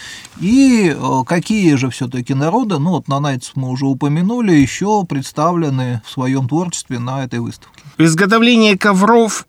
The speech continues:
Speaker 2: это, ну, не такое уж и древнее искусство. Оно начало своё развитие во второй половине девятнадцатого века, когда нанайцы перешли из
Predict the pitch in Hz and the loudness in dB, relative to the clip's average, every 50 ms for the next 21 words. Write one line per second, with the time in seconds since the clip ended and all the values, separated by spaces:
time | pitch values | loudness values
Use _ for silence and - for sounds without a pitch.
0 | _ _ - 185 185 185 - _ - 185 180 180 175 175 170 180 202 214 220 226 | _ _ 0 0 0 0 -2 _ 0 2 4 6 6 4 4 2 0 2 2 2
1 | 233 226 226 226 226 196 - 196 - - 180 147 131 123 120 - - 131 151 127 | 4 4 4 4 4 2 0 -2 0 2 2 4 4 2 2 0 -2 -2 0 0
2 | 131 135 123 120 127 131 143 139 - - - 214 214 - - - 170 156 139 131 | 2 2 2 2 2 2 2 0 -2 -4 -4 -4 -2 -2 -2 0 2 2 2 2
3 | - - 156 143 147 165 175 190 196 185 180 170 - 165 151 160 160 - - 185 | 2 2 2 4 4 4 6 6 6 4 4 2 2 2 2 2 2 2 2 4
4 | 180 185 190 - - 185 180 180 180 175 175 165 165 180 196 214 202 190 - - | 4 4 4 2 2 4 4 4 4 4 2 2 2 2 2 2 0 0 0 2
5 | 190 180 175 170 156 147 143 147 170 143 - - - 175 185 180 170 151 - 180 | 4 4 6 4 4 4 4 2 2 0 0 0 0 2 4 2 2 2 2 2
6 | 175 175 170 170 165 165 165 156 147 160 165 165 160 175 165 160 156 - 165 147 | 4 4 4 4 4 4 2 2 4 4 2 2 2 0 0 0 0 -2 -4 0
7 | - 160 160 165 170 180 208 202 190 165 131 - - 135 127 131 135 160 165 165 | 2 4 4 4 4 4 2 0 2 0 -2 0 0 0 0 0 2 2 2 0
8 | 156 - - - - - - - - 135 143 147 156 165 175 185 196 190 180 - | 0 -4 -8 -16 -20 -20 -12 -2 2 2 4 4 4 4 4 4 4 2 2 2
9 | - 170 156 143 - _ - 156 147 151 147 - - - 165 165 180 185 185 175 | 2 2 2 2 2 _ 2 2 4 4 4 2 2 2 2 2 4 4 4 4
10 | 170 156 147 - _ _ _ _ _ _ _ _ _ _ _ _ - - 170 170 | 4 2 0 -4 _ _ _ _ _ _ _ _ _ _ _ _ -4 0 2 2
11 | 170 151 - - - | 2 2 2 -2 -4